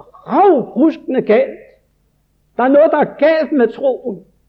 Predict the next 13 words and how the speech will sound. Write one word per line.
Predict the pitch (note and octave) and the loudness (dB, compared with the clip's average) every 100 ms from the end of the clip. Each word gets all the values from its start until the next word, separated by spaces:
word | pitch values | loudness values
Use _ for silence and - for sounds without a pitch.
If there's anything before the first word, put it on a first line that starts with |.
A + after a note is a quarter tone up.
| _ | _
når | - | -6
det | A3 A3 | 0 0
er | F#3 | 0
sådan. | - - F3+ - _ _ _ _ _ _ _ _ _ _ _ _ _ _ _ _ _ _ _ _ _ _ _ _ _ _ _ _ _ _ _ _ _ _ _ _ _ | -4 -8 -10 -18 _ _ _ _ _ _ _ _ _ _ _ _ _ _ _ _ _ _ _ _ _ _ _ _ _ _ _ _ _ _ _ _ _ _ _ _ _
Men | F#3 B3+ | 0 2
som | B3 B3+ | 4 2
sagt, | G#3+ A#3+ A#3+ A#3+ - _ _ _ _ _ _ _ _ _ _ _ _ - | 2 0 0 -4 -20 _ _ _ _ _ _ _ _ _ _ _ _ -2
det | C4+ | 2
oplever | B3 A3+ A#3 A#3 A#3 A3 A3 - | 4 2 2 0 2 0 0 2
ingen | G3 G3+ G#3 F#3+ | 4 4 4 2
med | F#3 F3+ | 0 -2
sine | F3+ F3+ F3 | 0 0 0
sanser. | F3 - B2+ C#3 - D#3 - | -4 -8 -6 -6 -8 -10 -10